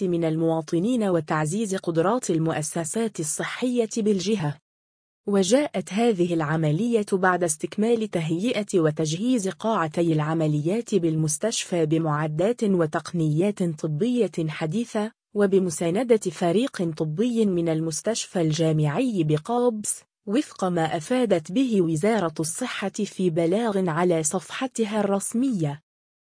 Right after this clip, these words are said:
وأكدت الوزارة أن هذا الإنجاز يندرج في إطار دعم قدرات المؤسسات الصحية المحلية وتحسين التكفل بالمرضى، فضلًا عن مواصلة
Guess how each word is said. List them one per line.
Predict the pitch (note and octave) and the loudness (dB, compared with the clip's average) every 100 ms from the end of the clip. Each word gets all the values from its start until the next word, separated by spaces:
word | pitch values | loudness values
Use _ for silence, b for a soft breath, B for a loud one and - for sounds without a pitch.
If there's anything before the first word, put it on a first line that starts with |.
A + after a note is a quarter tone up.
| - | -4
وأكدت | F#3 F3+ B3+ - C#4+ A#3 A3+ | -2 -2 -4 0 2 2 2
الوزارة | F#3+ D#3+ D#3+ E3 A3+ G#3+ - F#3 | 2 2 2 2 2 0 0 -2
أن | E3+ E3 | 0 -2
هذا | D#3+ A#3+ A#3+ F3 | 0 0 2 2
الإنجاز | D#3 F3 F3 A3 B3+ G3+ | 2 0 2 2 4 6
يندرج | F#3+ F3 E3+ C4 C4 F3 | 4 4 2 0 2 0
في | E3+ - F3 F#3 | -2 -2 -2 -2
إطار | D#3 A#3 A#3 | -2 0 0
دعم | F3 G3 A#3 A3 | 0 0 0 -2
قدرات | E3 F3 E3 F#3 B3 - | -2 0 2 2 0 0
المؤسسات | D#3+ D#3+ C#3+ - E3+ D#3+ A3 A3+ F3 | 0 0 -2 -4 -6 -4 -4 -4 -4
الصحية | D#3 - - - B3 G#3+ D#3 | -6 -6 -6 -4 2 2 2
المحلية | E3 D#3 D3+ - D#3 F#3+ A#3+ G3+ - | 0 0 -2 -2 -4 -2 0 0 2
وتحسين | E3 D#3 D#3 - - B3 B3 | 2 2 -2 -8 -6 -2 0
التكفل | F3+ D#3+ D#3 G#3+ A#3+ - G3+ F#3+ | 0 -2 -4 -4 -4 2 2 2
بالمرضى، | E3+ D#3 D#3+ A3 B3 A3 A#3 A#3+ C4 _ _ | 0 0 2 0 -2 0 0 0 -4 _ _
فضلًا | - D4 C4 A#3 F#3+ | -2 0 2 2 2
عن | F3 F3 | 2 2
مواصلة | E3 E3+ E3 D#3 B3 A3+ | 4 4 2 0 0 0